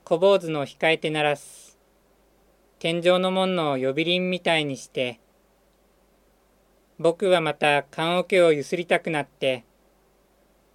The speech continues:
泣きたいのをこらえているのです。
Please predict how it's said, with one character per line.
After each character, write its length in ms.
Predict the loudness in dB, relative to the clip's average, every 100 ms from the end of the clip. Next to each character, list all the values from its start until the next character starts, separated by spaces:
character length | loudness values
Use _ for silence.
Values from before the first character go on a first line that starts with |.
| _ _ _
泣 200 | -8 -8
き 40 | -2
た 140 | 0
い 100 | 2
の 300 | 0 0 0
を 60 | -2
こ 180 | -4 0
ら 120 | 4
え 100 | 4
て 260 | 2 2 2
い 80 | 0
る 120 | -4
の 180 | -4 -2
で 180 | -2
す。 460 | -4 -14 -20 _ _